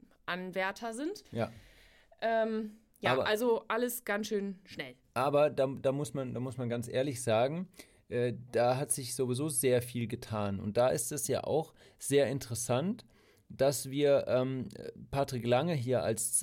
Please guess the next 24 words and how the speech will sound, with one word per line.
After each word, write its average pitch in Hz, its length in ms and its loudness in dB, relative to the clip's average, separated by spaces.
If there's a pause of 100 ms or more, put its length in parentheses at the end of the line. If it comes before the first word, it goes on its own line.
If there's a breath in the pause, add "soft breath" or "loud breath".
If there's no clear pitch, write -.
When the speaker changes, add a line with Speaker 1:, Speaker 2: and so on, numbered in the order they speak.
Speaker 2:
äh, 101 60 -2
als 104 640 0
Sieger 160 340 4
haben 101 300 -2
dieses 104 340 -6
Jahr, 113 320 -2
auch, 185 300 2
und - 300 -4
das 113 160 0
ist - 100 -8
eben 113 180 -6
auch 185 140 2
noch 185 100 0
so 135 140 -6
ein 120 80 -4
Punkt, 151 320 -2 (320 loud breath)
mit 175 260 2
einem 151 160 0
neuen 131 340 2
Weltrekord, 156 800 0 (100)
mit 135 320 -8
einer 135 200 -2
Zeit 147 400 -2
von, 180 520 -2